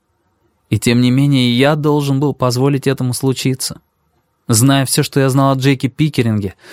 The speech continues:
я должен был, тем не менее, улыбаться и притворяться,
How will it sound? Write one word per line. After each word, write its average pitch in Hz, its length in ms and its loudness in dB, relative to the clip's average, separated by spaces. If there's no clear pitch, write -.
я 147 240 4
должен 156 420 2
был, 151 140 -2
тем 156 180 2
не 151 80 4
менее, 151 300 2
улыбаться 139 640 2
и 156 40 2
притворяться, 151 800 -2